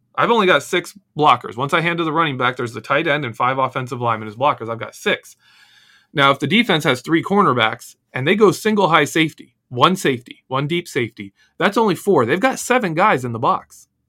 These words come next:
And if they put those seven guys in the box, I've only got six. That doesn't count for, like, oh, how many runs against an eight-man box? No, it doesn't count for that 'cause there was only seven in the box. But the defense has plus one.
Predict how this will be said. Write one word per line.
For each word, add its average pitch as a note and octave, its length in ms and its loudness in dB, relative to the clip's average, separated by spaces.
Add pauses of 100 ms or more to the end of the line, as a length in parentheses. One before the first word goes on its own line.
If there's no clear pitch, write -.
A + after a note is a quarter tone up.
(1120)
And D3+ 100 0
if D3+ 60 0
they C#4 120 4
put D#4+ 180 2
those G3 160 4
seven F#3+ 220 2
guys D#3+ 240 2
in C#3+ 60 -8
the C3+ 60 -6
box, B3 280 2
I've B3+ 120 4
only F#3+ 180 0
got C3 200 -4
six. - 400 -6
That G3 160 0
doesn't F3 260 2
count F#3 320 2
for, D3+ 200 0
like, B2 280 0 (380)
oh, F3+ 260 6
how E3 120 2
many F3+ 140 -2
runs E3 200 0
against D3+ 280 -4
an C#3+ 80 -6
eight-man D3 360 -4
box? C#3 320 2
No, F#3+ 380 2
it C#3+ 60 -8
doesn't D#3 220 0
count A3+ 220 2
for C#3+ 80 -4
that G2 240 -4
'cause C3 80 -4
there C3 60 -4
was C3+ 100 -2
only A#2+ 160 -4
seven A2 280 -4
in G#2+ 80 -10
the G#2 60 -12
box. C3+ 360 2 (160)
But A3+ 320 2 (380)
the D#3 100 -4
defense C#3+ 560 -4
has C3+ 220 -4
plus D3 360 -4
one. A#2+ 280 -8